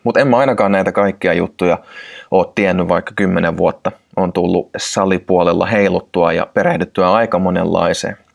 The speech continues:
Joten voimaharjoittelu ainakin mun mielestä olisi hyvä ajatella ja, no,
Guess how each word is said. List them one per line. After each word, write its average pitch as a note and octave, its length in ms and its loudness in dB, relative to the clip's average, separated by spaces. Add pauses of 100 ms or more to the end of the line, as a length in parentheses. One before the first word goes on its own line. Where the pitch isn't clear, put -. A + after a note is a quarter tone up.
(1200)
Joten F3 260 2 (160)
voimaharjoittelu G#2+ 840 2
ainakin G#2 300 2
mun C3+ 160 2
mielestä G2+ 440 0 (100)
olisi G2+ 240 0
hyvä B2 240 2
ajatella G#2 540 2
ja, G#2+ 240 2 (140)
no, A2+ 220 -2